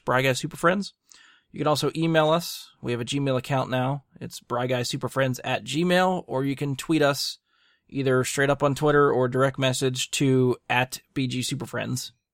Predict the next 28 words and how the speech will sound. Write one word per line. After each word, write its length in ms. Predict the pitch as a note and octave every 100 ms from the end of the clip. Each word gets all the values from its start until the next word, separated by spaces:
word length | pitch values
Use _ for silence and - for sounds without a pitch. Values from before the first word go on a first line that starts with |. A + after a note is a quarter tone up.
| _ _ _ _ _ _
Uh, 240 | A2+ A2 -
all 200 | A2+ A#2+
of 60 | A#2+
those 160 | A#2
will 120 | A#2+
work. 340 | B2+ F#3 - - _ _ _ _ _
Feel 180 | - B2
free 180 | B2+
to 60 | A#2+
give 140 | A#2+
us 100 | A#2
some 140 | - A#2
shit 280 | - C3 C3
to 60 |
use. 500 | C#3+ E3+ F3+ E3+ - - _ -
Uh, 200 | A#2 D3
if 160 | A#2+ -
not, 300 | C#3+ C#3+ -
then 200 | C3+ B2+
you're 160 | B2
stuck 280 | A#2+ B2+ B2+
with 200 | C3 -
whatever 260 | B2+ A#2 A#2
the 80 | A2+
hell 140 | A#2
we 120 | A#2
give 160 | G2+ E2+
you, 180 | D#2+